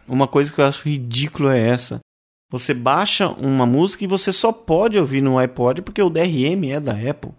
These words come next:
Que ridículo! Da Microsoft é a mesma coisa. Você baixa, só pode tocar no Zune.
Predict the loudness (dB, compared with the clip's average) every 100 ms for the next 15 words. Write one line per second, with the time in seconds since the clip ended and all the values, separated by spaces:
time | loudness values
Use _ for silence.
0 | _ _ -4 0 0 2 0 2 0 2
1 | 0 0 0 0 0 0 0 2 2 0
2 | 0 0 0 -8 _ _ _ -6 -4 2
3 | 0 0 -4 -2 0 0 0 -4 -14 -4
4 | -4 0 0 0 2 2 2 0